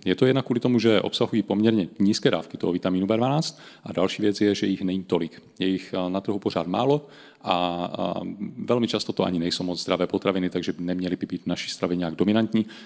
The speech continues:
A co je ještě důležité si uvědomit, že, a, my, aby jsme získali dostatek vitamínu B dvanáct z těch obohacených potravin, tak bychom museli je jíst minimálně dvakrát, spíš třikrát denně.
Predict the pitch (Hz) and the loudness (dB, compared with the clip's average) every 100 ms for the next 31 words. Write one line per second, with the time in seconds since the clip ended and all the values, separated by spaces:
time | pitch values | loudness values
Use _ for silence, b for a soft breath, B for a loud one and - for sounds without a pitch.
0 | B 92 - 101 107 - 95 95 90 - | B -10 -2 0 0 -4 -4 -4 -4 -8
1 | - 98 98 92 80 - - 104 92 85 | -4 2 2 2 -2 -6 -10 -4 0 -2
2 | - B B B B - 87 - - 98 | -4 B B B B -4 -4 -4 -4 0
3 | 127 - 98 90 85 95 135 185 101 92 | 0 0 -2 -2 -2 -4 -4 0 0 2
4 | 107 127 107 95 90 101 98 101 95 92 | 0 -2 -2 -2 0 2 2 4 2 0
5 | 92 - - 113 131 - - 82 - - | -4 -10 -2 2 2 0 -6 -10 -8 -4
6 | 90 92 B B - 90 95 92 92 95 | -4 -6 B B -6 -4 -4 -4 -4 -4
7 | 98 92 90 87 92 - 95 101 117 104 | -2 0 0 -2 -6 -6 -2 2 4 2
8 | 95 87 87 - 87 - 95 - - - | 0 -2 -4 -4 -6 -6 -8 -6 -6 -4
9 | 90 85 82 85 82 | -4 -4 -2 -2 -4